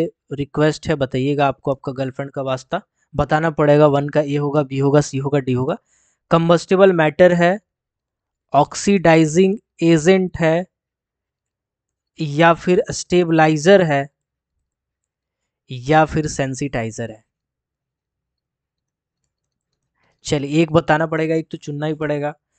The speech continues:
पोटासियम नाइट्रेट आपके हिसाब से क्या होगा? गन पाउडर में जो पोटासियम नाइट्रेट है ये आखिर क्या होगा?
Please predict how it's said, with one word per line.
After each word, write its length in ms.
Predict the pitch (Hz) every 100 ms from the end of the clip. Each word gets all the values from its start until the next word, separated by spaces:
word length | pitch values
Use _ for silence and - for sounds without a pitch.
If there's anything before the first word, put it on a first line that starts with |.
| _ _ _ _ _ _ _
पोटासियम 500 | 175 165 175 170 214 202
नाइट्रेट 580 | 170 160 - 185 196 - -
आपके 320 | 151 - 208
हिसाब 340 | 185 165 160 160
से 160 | -
क्या 300 | 190 _ 175
होगा? 420 | 175 151 127 117 120
गन 220 | 139 147
पाउडर 320 | 143 139 143
में 120 | 147
जो 120 | 156 156
पोटासियम 480 | 135 131 120 147 143
नाइट्रेट 500 | 123 120 127 135 -
है 100 | 175
ये 120 | 175
आखिर 300 | 160 175 165
क्या 140 | - 135
होगा? 300 | 117 110 107